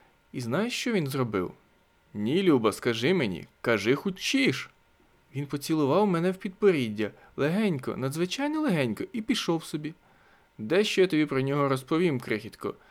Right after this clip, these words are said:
Він обдивився фільмів. Ти звідки знаєш? Я що, вгадав? Йому належить автомобільний кінотеатр. Працює там щовечора після роботи. Логічно, сказав я.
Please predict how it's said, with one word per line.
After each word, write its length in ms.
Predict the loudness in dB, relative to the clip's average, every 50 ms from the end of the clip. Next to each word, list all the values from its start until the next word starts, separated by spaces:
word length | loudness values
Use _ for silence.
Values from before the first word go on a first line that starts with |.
| -20 -20 -20 _ _
Він 160 | -2 -2 -2 0
обдивився 580 | -2 -2 0 2 2 4 4 2 0 -2 -6 -10
фільмів. 400 | -6 -4 -2 -2 0 -2 -4 -6 -10 _ _ _ _ _ _ _ _ _ _
Ти 140 | -2 0 0
звідки 340 | 0 0 -2 -4 -4 -6 -6
знаєш? 480 | -4 -4 -4 -2 -2 -4 -6 -8 -14 -18 _ _ _ _ _ _ _ _ _ _ _
Я 120 | -2 0 0
що, 240 | 0 0 0 0
вгадав? 500 | 0 0 0 2 4 4 4 4 2 -2 -8 _ _ _ _ _ _ _ _ _ _ _
Йому 260 | -4 -2 0 0 2
належить 460 | 2 2 2 2 2 0 -2 -4 -4
автомобільний 600 | -6 -4 -2 2 2 2 2 2 2 4 4 2 2
кінотеатр. 720 | 2 0 0 0 2 2 4 4 4 4 2 0 -6 -12 -12 -14 _ _ _ _ _
Працює 420 | _ -6 -6 -6 -4 -4 -2 -2 0
там 160 | 0 -2 -2
щовечора 520 | 0 0 2 2 2 2 0 -2 -2 -2
після 300 | -2 -4 -8 -2 -2 0
роботи. 460 | 0 0 0 0 -2 -4 -2 -6 -10 -12 -12 _ _ _ _ _ _ _ _
Логічно, 760 | 0 2 4 4 4 4 2 2 2 -2 -4 -4 -6 -8 -10
сказав 420 | -14 -6 -4 -2 0 0 0 -2
я. 220 | -2 -4 -4 -6